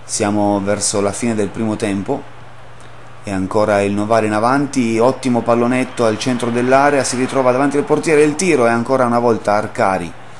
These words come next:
salva la porta dei suoi e qui c'è il rinvio del, della difesa del Brescia. Finisce quindi questo primo tempo, primo tempo che ha avuto,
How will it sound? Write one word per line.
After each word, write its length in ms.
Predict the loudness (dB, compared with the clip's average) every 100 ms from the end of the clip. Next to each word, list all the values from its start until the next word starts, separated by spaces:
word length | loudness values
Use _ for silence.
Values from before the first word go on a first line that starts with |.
| -16
salva 680 | -4 0 4 4 2 -2 -4 -2
la 160 | -4
porta 440 | 2 2 2 -2 -2
dei 160 | -2
suoi 400 | -2 -2 -2 -4 -10 -18 -16 -12
e 140 | -10 -6
qui 160 | -6
c'è 280 | -4 -2 -2 -2 -14 -18 -18 -18 -18 -8
il 140 | -2 0
rinvio 560 | 0 0 0 -2 -4 -4
del, 760 | -2 0 0 0 -2 -4 -4
della 180 | -2 0
difesa 300 | 0 -2 -4
del 140 | -4
Brescia. 420 | -4 -8 -10 -12 -10
Finisce 520 | -4 0 0 -2 -4
quindi 520 | -2 -2 0 -2 -4 -4
questo 480 | -8 -4 -2 -2 -4
primo 360 | -2 0 0
tempo, 460 | 0 -4 -4 -4 -6 -6 -16 -16 -16 -16 -16 -16 -16 -14
primo 280 | -4 0 0
tempo 580 | 0 -2 0 0 2 0
che 140 | -2 0
ha 60 |
avuto, 640 | 0 0 -2 0 2 0